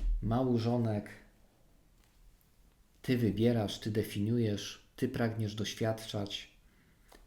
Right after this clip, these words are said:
Wspólne życie, on jest odwrócony, jakby tego wspólnego życia nie było. Finanse z partnerem, jakby to się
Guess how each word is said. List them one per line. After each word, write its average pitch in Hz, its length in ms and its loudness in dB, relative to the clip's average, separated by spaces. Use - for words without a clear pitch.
Wspólne 113 540 0
życie, 117 500 -2
on 104 160 -2
jest 104 220 -2
odwrócony, 101 760 -2
jakby 98 300 -2
tego 117 280 0
wspólnego 104 580 -2
życia 98 460 0
nie 107 160 2
było. 107 460 4
Finanse 113 520 -2
z - 80 -8
partnerem, 101 600 -4
jakby 104 320 -2
to 98 180 -4
się 104 360 -4